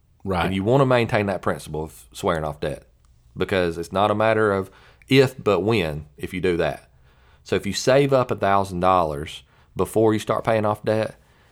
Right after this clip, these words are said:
Speaker 2: then what that'll do is if an emergency comes up, say your, uh, you know, water pump comes out on your car,
Speaker 1: Right.
Speaker 2: you can pay it without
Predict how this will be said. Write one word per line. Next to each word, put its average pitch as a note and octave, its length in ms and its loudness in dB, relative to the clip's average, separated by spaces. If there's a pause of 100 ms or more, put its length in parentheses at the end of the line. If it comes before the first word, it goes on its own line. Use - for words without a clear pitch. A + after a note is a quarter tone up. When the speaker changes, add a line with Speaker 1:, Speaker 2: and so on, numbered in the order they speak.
(120)
Speaker 2:
then G#2 360 0
what G#2+ 180 2
that'll G2+ 180 2
do A#2 220 4
is G2 100 -2
if F#2+ 200 -6
an F2+ 60 -4
emergency F#2 460 -2
comes E2+ 320 -4
up, F2 220 -2
say F2+ 260 -2
your, E2 480 -4
uh, D#2 220 -2 (500)
you F#2 60 -4
know, D#2+ 100 -2
water F2+ 280 4
pump F2 200 -8
comes E2+ 220 -8
out D#2+ 140 -4
on D2 80 -8
your C#2 100 -12
car, D#2+ 460 2 (160)
Speaker 1:
Right. F2 320 -2
Speaker 2:
you D3 120 0
can G#2 140 -4
pay A#2 240 2
it F2+ 100 0
without F2+ 440 0